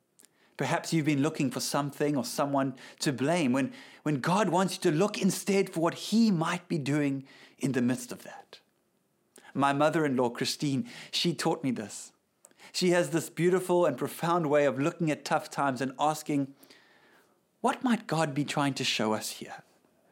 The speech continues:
And this takes faith, it takes maturity, it takes a new way of seeing. To look up from our own pain and our own hurt and our own circumstances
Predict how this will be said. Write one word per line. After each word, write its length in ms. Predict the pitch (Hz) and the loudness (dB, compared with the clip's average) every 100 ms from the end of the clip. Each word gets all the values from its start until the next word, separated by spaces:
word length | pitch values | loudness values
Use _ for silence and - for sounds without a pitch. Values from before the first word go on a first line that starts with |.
| _ _ _ _ _ _ _ - | _ _ _ _ _ _ _ -2
And 100 | 180 | 0
this 140 | 214 | 2
takes 260 | 240 214 - | 2 2 0
faith, 420 | 214 151 - - | 0 0 -2 -8
it 80 | - | -2
takes 380 | 185 180 - | -2 -2 -4
maturity, 580 | 175 170 - 196 190 117 | -4 -2 2 2 2 -2
it 80 | 113 | -2
takes 280 | 170 175 - | -2 -2 0
a 60 | 165 | 0
new 360 | 151 180 202 | 2 4 4
way 240 | 160 151 156 | 4 2 2
of 100 | 139 | -2
seeing. 420 | - 107 98 - _ _ _ _ _ _ - - | -4 -6 -6 -12 _ _ _ _ _ _ -20 -6
To 160 | - 170 | 0 4
look 280 | 190 233 - | 4 2 0
up 240 | 214 220 | -2 0
from 120 | 175 | 0
our 160 | 151 143 - | 2 2 2
own 220 | 196 190 | 0 0
pain 360 | - 190 190 | 0 0 2
and 120 | 160 131 | 2 2
our 120 | 123 | 2
own 180 | 170 180 | 0 0
hurt 340 | 143 175 170 | 0 0 0
and 80 | 135 | 0
our 160 | 120 117 | 0 0
own 140 | 170 | 0
circumstances 880 | 156 - 190 185 165 165 156 156 156 | -2 -2 -2 -2 -2 0 0 0 -4